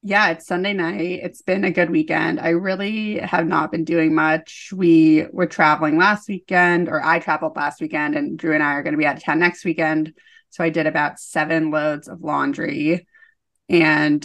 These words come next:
I organized my house s-, or my apartment, whatever you wanna call it. So I actually, this is a good topic for me because I had some tough moments where I was like, "Okay,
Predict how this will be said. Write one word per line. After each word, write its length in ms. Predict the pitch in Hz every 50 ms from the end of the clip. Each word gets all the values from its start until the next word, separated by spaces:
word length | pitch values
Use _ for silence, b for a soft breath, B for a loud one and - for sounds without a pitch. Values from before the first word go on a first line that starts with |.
| - _ -
I 80 | 185
organized 460 | 190 190 208 190 208 208 208 208 202 202
my 100 | 190 180
house 420 | 208 269 - 165 - 165 170 -
s-, 220 | - - - -
or 220 | - - 202 190 175
my 100 | 170 156
apartment, 600 | 156 156 - 196 185 156 147 143 147 156 - - _
whatever 260 | - 190 170 165 160
you 100 | 160 160
wanna 140 | 156 - 165
call 200 | - 185 - -
it. 160 | - - -
So 160 | - 175 165
I 140 | 156 160 156
actually, 420 | 160 165 165 - - 196 180 170
this 180 | 160 175 170 -
is 80 | 214
a 80 | 247 233
good 240 | 170 - 170 156 147
topic 380 | - - 120 - - 156 -
for 80 | - 185
me 140 | 196 202 190
because 280 | 180 175 - 196 160
I 80 | 135 143
had 260 | - - 160 156 160
some 180 | - 190 180 170
tough 300 | - - 156 151 - -
moments 400 | 156 147 135 143 151 160 170 165
where 120 | 151 143
I 40 | 139
was 120 | 143 143
like, 180 | - - - _ _ _ _ _ _ _ _ _ _ _ _
"Okay, 400 | - 190 247 - - - 101 -